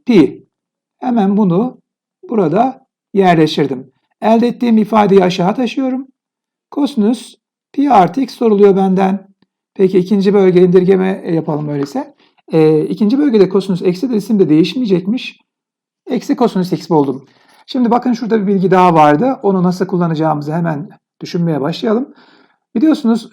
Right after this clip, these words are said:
e, trigonometride açılara odaklanmalıyız. Açılar bizim için çok değerli. Öyleyse x açısı verilmiş. X açısıyla ilgili başka bir fonksiyon soruluyor. Ne yapmalıyım? Tabii ki dik üçgen kurmalıyım. Hemen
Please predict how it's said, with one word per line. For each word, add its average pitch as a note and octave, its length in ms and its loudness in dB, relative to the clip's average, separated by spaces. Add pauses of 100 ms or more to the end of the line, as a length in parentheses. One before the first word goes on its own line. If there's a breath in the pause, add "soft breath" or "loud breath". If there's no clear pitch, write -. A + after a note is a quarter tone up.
(120)
e, F#3+ 120 -2 (760)
trigonometride A3+ 540 -2
açılara G3+ 400 2
odaklanmalıyız. D#3 880 -2
Açılar G3 440 0
bizim F3 180 0
için A#3 220 -4
çok F#3 280 -4
değerli. C#3 420 0 (420 soft breath)
Öyleyse G3+ 600 2
x C4 200 -2
açısı G#3 320 0
verilmiş. D#3 440 0
X A#3+ 240 -4
açısıyla F#3+ 320 2
ilgili G3 200 2
başka G#3 280 0
bir F3+ 40 0
fonksiyon E3 500 -4
soruluyor. C#3+ 480 0
Ne D3+ 60 -6
yapmalıyım? G3 560 -2 (280 soft breath)
Tabii F3+ 320 0
ki C4+ 420 -2
dik E3+ 160 -6
üçgen F3 360 -2
kurmalıyım. C#3 560 -4 (240 loud breath)
Hemen B3 560 -2